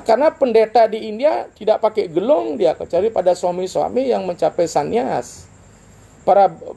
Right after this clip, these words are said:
pandit-pandit India justru megundul dia amundi. Saya dikatakan Tibetan Prize. Ya kan?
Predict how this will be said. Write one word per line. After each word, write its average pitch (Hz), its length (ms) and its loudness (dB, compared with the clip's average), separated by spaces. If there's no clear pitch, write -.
pandit-pandit 196 720 0
India 208 320 -2
justru 202 320 -10
megundul 208 640 0
dia 147 160 -2
amundi. 131 640 -10
Saya - 240 2
dikatakan 320 640 0
Tibetan 214 480 0
Prize. 254 640 -2
Ya - 80 -18
kan? - 160 -10